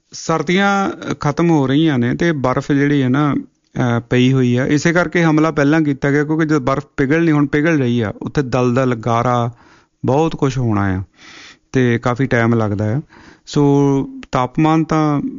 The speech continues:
ਜ਼ੀਰੋ ਤੋਂ, ਸਿਫਰ ਤੋਂ ਹੇਠਾਂ ਹੀ ਚੱਲ ਰਿਹਾ ਹੈ। ਸੋ ਬਿੱਟਾ ਸਾਹਿਬ, ਅਹ, ਹੁਣ ਯੂਕਰੇਨ ਤੋਂ ਬਾਅਦ ਥੋੜ੍ਹੇ ਪੰਜਾਬ ਦੀ ਗੱਲ ਕਰੀਏ। ਕੱਲ੍ਹ ਵੀ ਸਰੋਤਿਆਂ ਨੇ ਪੁੱਛਿਆ ਸੀਗਾ ਕਿ ਡੱਬਿਆਂ 'ਚ ਕਿਸਮਤ ਬੰਦ ਹੈ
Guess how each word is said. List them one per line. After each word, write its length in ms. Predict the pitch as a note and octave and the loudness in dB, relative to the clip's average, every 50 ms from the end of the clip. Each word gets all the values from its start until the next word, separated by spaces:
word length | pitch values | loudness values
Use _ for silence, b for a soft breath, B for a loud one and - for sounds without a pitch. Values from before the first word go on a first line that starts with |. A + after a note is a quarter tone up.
| F3+ A3+ A#2+ | -4 -4 -4
ਜ਼ੀਰੋ 360 | A#2+ A2 A#2+ B2+ B2 C3 C3 | -2 -2 -2 0 0 0 -2
ਤੋਂ, 220 | B2+ - C3 B2+ | -2 -2 -2 -2
ਸਿਫਰ 320 | A#2+ - B2+ A#2+ - A#2 A2 | -2 -4 -6 -6 -4 -6 -4
ਤੋਂ 160 | - C3 C3 | -2 0 0
ਹੇਠਾਂ 260 | C3 C3 A2+ - A#2 | 0 0 0 0 0
ਹੀ 100 | A2 A2 | 0 0
ਚੱਲ 240 | - B2 A2 G#2 G#2 | 0 0 0 0 0
ਰਿਹਾ 260 | A2 B2 C3 C3 A#2+ | 0 0 0 0 0
ਹੈ। 100 | A#2 - B B B B B B B - | -2 -4 B B B B B B B -4
ਸੋ 120 | - E3 | -2 0
ਬਿੱਟਾ 220 | D#3 E3+ - G3+ | 0 2 2 2
ਸਾਹਿਬ, 260 | F3+ G3 G#3 G3+ F3+ - | 2 2 0 0 0 -2
ਅਹ, 540 | - - F3 F3 E3 D#3+ D#3+ D#3+ D#3+ D#3 | -2 0 2 2 4 4 4 4 2 2
ਹੁਣ 380 | D3 B2+ D3 D#3 D#3+ E3 E3 E3 E3 | 2 2 2 2 4 4 4 4 2
ਯੂਕਰੇਨ 400 | D3+ D3+ D3 C#3+ - D#3+ D#3+ D#3 | 2 0 0 0 0 0 0 0
ਤੋਂ 120 | D3 D3+ | 0 -2
ਬਾਅਦ 160 | C#3 C#3+ D3+ | -2 -2 -2
ਥੋੜ੍ਹੇ 260 | D3+ - D3+ D3+ D#3+ D#3 | -2 -2 -2 0 0 -2
ਪੰਜਾਬ 560 | D3+ - C#3+ C3+ A#2+ A#2+ A#2 A2+ A#2 A#2 A#2+ | 0 0 0 0 2 2 0 0 0 0 0
ਦੀ 160 | B2 C3 C3 | 0 2 2
ਗੱਲ 220 | B2+ A#2+ A#2 A#2 | 2 0 0 0
ਕਰੀਏ। 340 | A2 A2+ G2+ G2+ G2+ G2 G2+ C#3+ D3 b b b b b b b b _ | -2 -2 -4 -2 -2 -4 -4 -6 -8 b b b b b b b b _
ਕੱਲ੍ਹ 260 | - - B2+ B2+ C#3 D3 | -6 -4 0 0 2 2
ਵੀ 480 | D3+ D3+ D3 C#3+ C#3+ C3+ C3 C#4+ C#4+ C#4+ C4+ C#4 C#4 G#3+ | 2 2 2 2 2 2 0 -2 -4 -8 -10 -10 -10 -10
ਸਰੋਤਿਆਂ 400 | B2+ - B2 A#2+ A#2 - C3+ D3 | -6 -4 -4 -4 -2 -2 0 0
ਨੇ 80 | C#3+ C3 | 0 0
ਪੁੱਛਿਆ 360 | - B2+ A#2 - - B2+ A#2+ | 0 -4 -4 -4 -4 -4 -2
ਸੀਗਾ 280 | A#2 A#2+ A#2 C3 C3 | -2 -2 0 -2 -2
ਕਿ 400 | C3 B2+ C#3 C3 B2+ B2 A#2+ A#2 A#2 A#2+ b b b b b b b _ _ _ _ _ _ - - C#4+ - | -2 -2 -2 0 0 0 0 -2 -4 -8 b b b b b b b _ _ _ _ _ _ -20 -18 -16 -16
ਡੱਬਿਆਂ 520 | - - G#2+ - B2 G#2+ G#2+ A#2+ B2 B2 | -14 -10 -6 -6 -4 -2 0 0 0 0
'ਚ 60 | A2+ | 0
ਕਿਸਮਤ 420 | A2+ - A#2 A2+ - - A#2+ A2 A2 | -2 -2 -4 -6 -4 -6 -6 -6 -4
ਬੰਦ 360 | A2 G#2+ G#2+ G#2 G#2+ A2+ A2 | -2 -2 0 2 2 2 2
ਹੈ 240 | G#2+ G2 A2 B2 | 0 -2 -2 -4